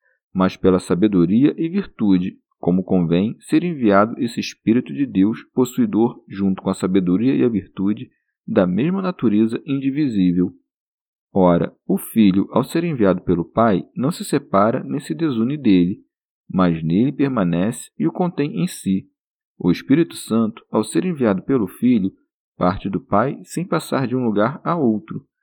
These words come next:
Assim como o Pai não ocupa nenhum lugar, já que está além da natureza corpórea, do mesmo modo o Espírito da Verdade não é encerrado por nenhum espaço,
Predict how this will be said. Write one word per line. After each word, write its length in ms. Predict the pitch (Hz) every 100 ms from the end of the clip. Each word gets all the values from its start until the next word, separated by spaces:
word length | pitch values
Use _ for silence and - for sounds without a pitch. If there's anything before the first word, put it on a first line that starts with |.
| _ _ _
Assim 380 | 98 - 160 190
como 240 | 214 208
o 40 | 185
Pai 340 | 110 95 90
não 220 | 113 147
ocupa 340 | 139 - 113 104
nenhum 280 | 98 101 92
lugar, 440 | 87 90 113 143 120
já 220 | 104 98
que 120 | 101
está 360 | - - 87 -
além 340 | 107 101 127
da 120 | 151
natureza 400 | 127 117 92 90
corpórea, 640 | 92 90 - 85 90 117 123 _ _ _ _
do 140 | 95 98
mesmo 300 | 113 180 190
modo 380 | 113 95 90
o 40 | 104
Espírito 460 | - - 131 165
da 100 | -
Verdade 640 | 143 113 90 92 107 117 -
não 220 | 104 90
é 80 | 143
encerrado 640 | - 135 92 92 107 117
por 200 | - 123
nenhum 220 | 120 101
espaço, 640 | 165 - 104 95 95 -